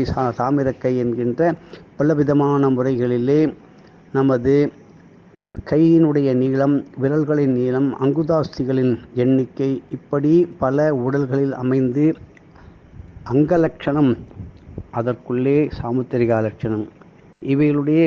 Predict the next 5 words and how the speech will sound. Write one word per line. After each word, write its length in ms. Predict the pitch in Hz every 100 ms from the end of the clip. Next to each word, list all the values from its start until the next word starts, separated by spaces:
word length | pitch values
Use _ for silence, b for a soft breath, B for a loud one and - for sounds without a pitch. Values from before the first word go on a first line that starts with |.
| -
குரல் 360 | - 147 151 143
லட்சணம், 500 | 117 - 113 113 98 - - - - B B - 117
தீர்க்க 840 | 113 139 151 - - - - 165 156 - - -
பார்வை 460 | - 135 156 151 156
லட்சணம், 560 | 131 - - 120 117